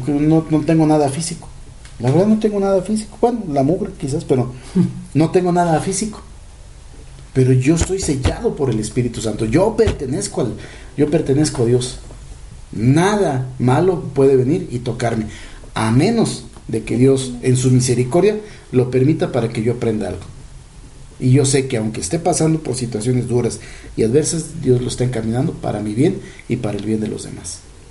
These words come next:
Y aquí es lo que pasa. Cuando yo acepto a Jesús, el Espíritu llega a mi vida y llega con un propósito. Y yo creo que eso lo vamos a ver la siguiente semana. ¿Por qué Dios nos da el Espíritu Santo? ¿Para qué? En primer lugar,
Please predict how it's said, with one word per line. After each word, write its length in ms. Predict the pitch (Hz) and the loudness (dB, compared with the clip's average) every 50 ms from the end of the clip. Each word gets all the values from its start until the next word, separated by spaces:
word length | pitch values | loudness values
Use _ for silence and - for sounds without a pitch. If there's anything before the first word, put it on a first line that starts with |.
| - - - - - - - - - | -20 -20 -20 -20 -20 -20 -14 -4 -2
Y 80 | 139 | 0
aquí 220 | 135 131 - 180 180 | 0 0 0 0 0
es 100 | 170 170 | 2 0
lo 120 | 180 - | 0 0
que 100 | 185 170 | -2 -2
pasa. 320 | - 175 175 175 - - - - - - - - - - - - | -2 -2 -2 -2 -4 -8 -10 -14 -16 -20 -20 -20 -20 -20 -10 -6
Cuando 220 | - 113 113 117 | -4 -2 0 2
yo 180 | 120 131 143 147 | 4 4 4 2
acepto 380 | 135 - 139 131 - - 151 127 | 2 0 -2 -4 -2 -2 -2 -2
a 40 | - | -2
Jesús, 520 | - 127 - - 190 214 214 - - - - - - - - - - - - - - - - - | -2 -4 -4 -2 -2 -2 -2 -4 -8 -10 -16 -18 -18 -20 -20 -20 -20 -20 -20 -20 -20 -20 -18 -14
el 160 | - 107 104 113 | -12 -10 -8 -8
Espíritu 420 | 113 - - 127 123 123 - 127 | -8 -6 -4 -2 -2 -2 -2 -4
llega 360 | 113 113 110 107 117 123 127 - - - - - - - | -4 -2 -2 -4 -4 -4 -6 -8 -12 -14 -20 -20 -18 -16
a 100 | 104 101 | -16 -14
mi 160 | 101 98 95 | -14 -12 -12
vida 200 | 95 101 98 98 - - - - - - | -12 -12 -12 -12 -14 -16 -18 -20 -16 -12
y 100 | 131 123 | -10 -6
llega 260 | 113 139 160 165 170 165 | -4 -2 -2 -2 -4 -4
con 160 | - 143 143 | -4 -2 -2
un 80 | 156 | -2
propósito. 580 | 151 165 151 - - 180 180 180 185 185 - - - - - - - - - - - - - - - - - - - - - | -2 -4 -4 -4 -4 -4 -4 -4 -6 -8 -10 -14 -18 -20 -20 -20 -20 -20 -20 -20 -20 -20 -20 -20 -20 -20 -20 -20 -20 -16 -10
Y 80 | - 107 | -4 0
yo 120 | 113 127 | 0 2
creo 140 | 131 135 127 | 2 2 0
que 100 | 131 127 | 0 0
eso 140 | 123 - 120 | 0 0 0
lo 120 | 113 120 | 0 2
vamos 260 | 123 123 123 123 123 | 2 2 0 0 -2
a 40 | 117 | -4
ver 120 | 113 117 113 | -4 -2 -4
la 100 | 110 107 | -4 -4
siguiente 320 | - 113 107 107 104 - | -6 -6 -6 -6 -6 -6
semana. 260 | - 110 107 107 110 107 - - - - - - - - | -6 -4 -4 -4 -6 -6 -10 -16 -20 -20 -20 -20 -8 -2
¿Por 160 | 131 127 127 | 0 0 2
qué 140 | 127 180 180 | 2 2 2
Dios 240 | 175 170 165 165 156 | 2 2 2 2 2
nos 140 | 165 147 139 | 2 0 0
da 80 | 139 | -2
el 80 | 139 143 | -4 -4
Espíritu 400 | 135 - - - 143 156 151 - | -6 -6 -6 -8 -8 -8 -8 -8
Santo? 160 | - 135 - - | -10 -10 -10 -10
¿Para 260 | - - - - - | -10 -10 -10 -10 -10
qué? 180 | - - 156 190 | -8 -6 -6 -6
En 60 | 220 - - - - - - - - - - - - - - - - - - - - - - | -6 -8 -12 -16 -20 -20 -20 -20 -20 -20 -20 -20 -20 -20 -20 -20 -20 -20 -20 -20 -20 -14 -6
primer 360 | - 120 110 117 131 139 143 | -2 0 2 4 4 4 4
lugar, 380 | 139 139 131 131 139 160 170 170 | 2 2 4 4 4 2 0 -2